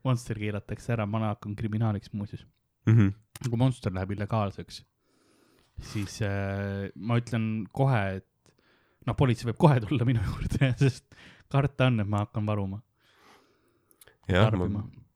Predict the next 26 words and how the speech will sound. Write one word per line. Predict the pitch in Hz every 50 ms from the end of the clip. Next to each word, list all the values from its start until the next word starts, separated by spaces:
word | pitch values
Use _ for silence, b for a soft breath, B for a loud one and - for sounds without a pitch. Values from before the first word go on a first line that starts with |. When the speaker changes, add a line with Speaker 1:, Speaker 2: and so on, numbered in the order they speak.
| _ _ - 107 - - _ _ _ _ _ _ _ -
Speaker 2:
kas | - 104 -
sa | - - 95 101
arvad, | 98 92 85 85 87
et, | 90 82 - _ - -
äh, | 87 85 85 85 85 85 85 85 85 82 85 85 85 - - - - - - - - - 90
et | 85 - _ _ _
see | - - - 95 87
on | 85 82
nagu | 80 82 80 90 85
see, | - - 92 85 78
mis, | 80 82 82 - - -
mis | 95 92 87 - -
sind | - 85 78
lõpuks, | 82 82 82 - 82 80 - - - - -
äh, | - 85 82 - - - - - 98 101 - _ _ _ _ b b b b b b b b b b b b b b b -
nii-öelda | - 90 87 85 82 82 82 80 85 85 85 85 90 87 - _ _ _ _ _ _ _ _ _ _ _ _ - - - - - - - - - - - _ _ - - - - - _ _ -
alla | 92 90 87 82 82 80
viib | 82 85 80 80 78 -
või | - 85 85
nii-öelda? | 80 80 80 82 82 85 87 87 - _ _ _ _ _ _ _ -
Speaker 1:
Ma | - 135
arvan, | 143 143 131 117 113
et | 113 113 _ _ -
siis | - - 139 123 - -
ma, | 120 110 110 110 107 107 110
noh, | 110 110